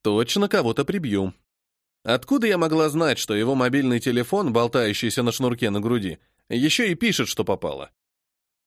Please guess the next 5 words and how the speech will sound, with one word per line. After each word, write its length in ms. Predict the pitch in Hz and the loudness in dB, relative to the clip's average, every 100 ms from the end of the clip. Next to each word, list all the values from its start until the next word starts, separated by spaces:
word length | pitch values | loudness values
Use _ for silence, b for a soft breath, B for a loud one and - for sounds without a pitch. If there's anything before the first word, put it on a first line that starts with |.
| _ _ _ | _ _ _
Претензии 800 | 139 220 220 117 123 123 190 262 | 0 0 2 2 2 2 0 0
по 120 | 185 | 2
этому 400 | 139 123 120 113 | 2 2 0 0
вопросу 560 | 101 90 101 175 - 196 | 0 -2 -2 -2 0 -2
снимаются. 840 | 202 233 135 87 82 - - 90 | 0 0 0 -2 -6 -8 -8 -10